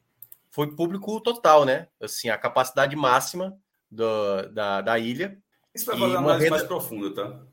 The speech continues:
Speaker 1: É.
Speaker 2: Mas continua,
Speaker 1: É,
Speaker 2: depois eu
Speaker 1: enfim. É, mas basicamente isso. Mais uma renda acima de um milhão, né?
Speaker 2: É, mas assim, <laughs>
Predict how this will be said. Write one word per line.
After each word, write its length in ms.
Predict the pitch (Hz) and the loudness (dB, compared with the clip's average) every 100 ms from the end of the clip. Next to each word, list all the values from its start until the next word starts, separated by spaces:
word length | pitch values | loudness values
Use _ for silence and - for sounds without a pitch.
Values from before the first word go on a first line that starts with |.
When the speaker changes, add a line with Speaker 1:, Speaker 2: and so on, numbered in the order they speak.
| - | -10
Speaker 1:
É. 200 | 98 98 - | -10 -8 -10
Speaker 2:
Mas 140 | 127 | -10
continua, 280 | 165 156 165 | -2 2 4
Speaker 1:
É, 40 | |
Speaker 2:
depois 220 | - 120 | 2 -2
eu 80 | 123 | -6
Speaker 1:
enfim. 200 | 123 127 - _ _ | -10 -16 -20 _ _
É, 160 | 196 160 | -10 -6
mas 180 | 165 170 | -4 0
basicamente 480 | 175 175 175 170 | -2 -2 -6 -6
isso. 100 | 147 | -4
Mais 160 | 151 165 | 2 2
uma 160 | 175 175 | 2 0
renda 220 | 156 156 | 2 0
acima 240 | 147 156 | -2 -6
de 80 | 143 | -6
um 60 | 160 | -8
milhão, 300 | 143 107 98 | -4 -4 -4
né? 180 | 107 - _ _ - | -8 -12 _ _ 0
Speaker 2:
É, 280 | 196 151 123 | 2 2 0
mas 180 | 143 | -2
assim, 440 | 170 - 117 87 - | -2 -6 -8 -10 -12
<laughs> 600 | - - - _ _ _ | -14 -14 -20 _ _ _